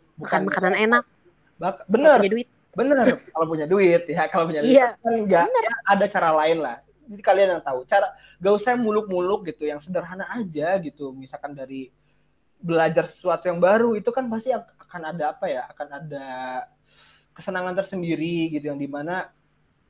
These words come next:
Speaker 2: ketakutan-ketakutan itu tuh kayak apa ya, eh, hilang sejenak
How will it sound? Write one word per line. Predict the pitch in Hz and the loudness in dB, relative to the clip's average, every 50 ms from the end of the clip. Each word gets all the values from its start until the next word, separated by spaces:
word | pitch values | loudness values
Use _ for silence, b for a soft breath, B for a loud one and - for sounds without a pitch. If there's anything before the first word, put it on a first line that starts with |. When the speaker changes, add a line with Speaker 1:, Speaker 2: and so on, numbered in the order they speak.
| _ _ | _ _
Speaker 2:
ketakutan-ketakutan | _ - - - 190 - 180 175 180 175 170 180 - 180 175 - 175 175 170 170 170 | _ -6 -4 -4 -4 -4 -4 -4 -4 -4 -4 -4 -6 -6 -6 -4 -4 -4 -4 -6 -4
itu | 170 190 190 | -6 -6 -6
tuh | 196 247 - | -6 -4 -2
kayak | 220 190 165 156 151 - - _ _ _ _ _ _ _ _ _ _ _ _ | 0 0 0 0 -2 -6 -12 _ _ _ _ _ _ _ _ _ _ _ _
apa | 156 175 - - 180 147 | -18 -16 -10 -8 -6 -6
ya, | 131 127 127 123 127 - - _ _ _ _ - | -4 -6 -6 -8 -10 -12 -18 _ _ _ _ -4
eh, | 156 151 151 151 151 151 151 151 151 147 185 | -2 0 2 2 2 2 2 2 0 0 0
hilang | 202 226 226 196 | 2 2 2 0
sejenak | - - 185 160 165 175 175 170 170 170 175 175 - | -2 -4 -6 -6 -2 -2 0 0 0 0 -2 -4 -6